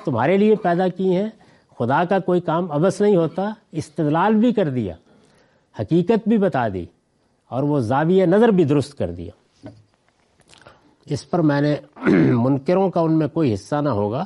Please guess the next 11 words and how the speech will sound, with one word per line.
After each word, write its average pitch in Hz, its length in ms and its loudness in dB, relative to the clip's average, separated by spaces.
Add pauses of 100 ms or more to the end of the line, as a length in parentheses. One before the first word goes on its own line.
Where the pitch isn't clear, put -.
اس 123 180 -14
پر 113 80 -8
نوٹ 135 300 -4
لکھا 135 340 -4
ہے، 180 60 -8 (680)
ان 196 180 2
فکروں 196 500 0
میں 135 220 0 (760)
مقابل 147 680 0
کے 165 200 0
الفاظ 120 540 -2